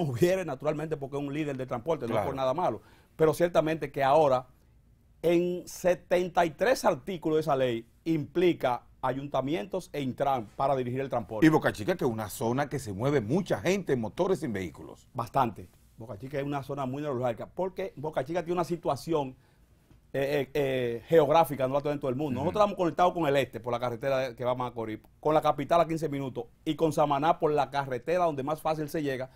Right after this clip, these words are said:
Speaker 1: Estamos en la parte sureste del país,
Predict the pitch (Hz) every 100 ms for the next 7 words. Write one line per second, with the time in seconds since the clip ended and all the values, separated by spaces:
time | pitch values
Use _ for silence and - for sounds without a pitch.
0 | _ _ _ - 127 151 156 160 156 143
1 | 135 147 151 156 - 131 165 165 151 147
2 | 151 131 135